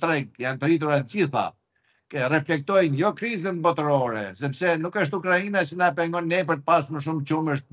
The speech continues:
mish, leshe të tjerë, por është, janë problematika e brendshme, paksimi i numrit të krerëve me radhë. Domethënë, ë, mungesa e vëmendjes politikave shtetërore mbi sektor të rëndësishëm ka bërë që të ketë deformacione të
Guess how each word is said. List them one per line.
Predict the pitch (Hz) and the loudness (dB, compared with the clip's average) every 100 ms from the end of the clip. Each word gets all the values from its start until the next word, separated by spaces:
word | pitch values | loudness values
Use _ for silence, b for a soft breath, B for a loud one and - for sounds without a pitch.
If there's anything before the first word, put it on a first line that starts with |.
| 135 | -2
mish, | 147 139 - 127 | -2 -2 -6 0
leshe | 147 139 143 139 | 0 0 -2 -4
të | - | -2
tjerë, | 139 117 92 _ _ _ _ 165 | 0 0 -2 _ _ _ _ 4
por | 170 170 160 | 6 6 2
është, | 143 160 | -2 -2
janë | 165 147 | -4 -4
problematika | 147 151 147 147 170 156 135 | -4 -2 -4 -4 0 2 2
e | 139 | 2
brendshme, | 190 160 - 135 - _ - | 0 0 -6 -12 -14 _ -6
paksimi | 143 - 170 156 | -4 -4 -4 -4
i | |
numrit | 151 143 139 | -4 -4 -4
të | 143 | -2
krerëve | 160 165 143 131 135 | 0 0 0 -2 0
me | 131 | 2
radhë. | 139 120 104 156 | 4 2 -2 -4
Domethënë, | 185 151 175 147 - _ b b b | -2 0 0 -2 -8 _ b b b
ë, | 131 127 127 | -6 -4 -2
mungesa | 165 208 147 175 | 0 2 4 2
e | 151 | 4
vëmendjes | 160 190 196 156 143 | 2 2 0 -2 -2
politikave | 156 143 180 185 165 143 | -2 -2 2 2 2 -2
shtetërore | 170 160 165 151 | -4 2 2 2
mbi | 147 139 | -4 -6
sektor | 156 147 180 | -6 -2 -2
të | 147 147 | 0 -4
rëndësishëm | 139 143 135 110 180 196 165 b b b | -4 -2 -4 -2 -4 -6 -12 b b b
ka | 151 147 139 | 2 4 4
bërë | 175 185 151 | 4 4 -2
që | 143 | -8
të | - | -4
ketë | 185 139 147 | -4 -2 -2
deformacione | 151 151 147 185 185 160 | -2 0 -2 -2 -4 -4
të | 143 | -4